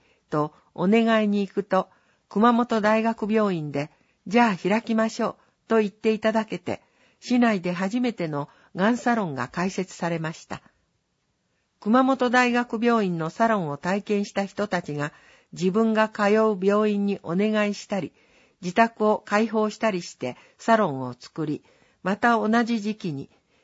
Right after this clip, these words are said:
拠点病院も積極的にサロンを開設したことで、二千十三年六月現在で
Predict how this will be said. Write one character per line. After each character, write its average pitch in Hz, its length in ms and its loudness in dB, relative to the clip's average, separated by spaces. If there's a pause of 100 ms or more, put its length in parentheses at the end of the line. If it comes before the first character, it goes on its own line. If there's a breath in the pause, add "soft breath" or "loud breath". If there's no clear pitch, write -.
拠 196 160 -2
点 240 300 4
病 226 280 2
院 156 140 -4
も 143 160 -6
積 185 240 -6
極 233 240 -2
的 214 280 -4
に 208 160 -2 (220 soft breath)
サ 247 220 2
ロ 233 140 2
ン 156 100 -4
を 139 100 -4
開 202 260 -4
設 208 300 -4
し 202 80 -10
た 202 140 -6
こ 196 120 -8
と 190 140 -4
で、 131 140 -8 (440 soft breath)
二 190 140 0
千 233 260 6
十 214 220 2
三 220 260 0
年 156 240 -2
六 170 240 -2
月 226 260 0
現 214 240 2
在 156 240 -2
で 151 200 -4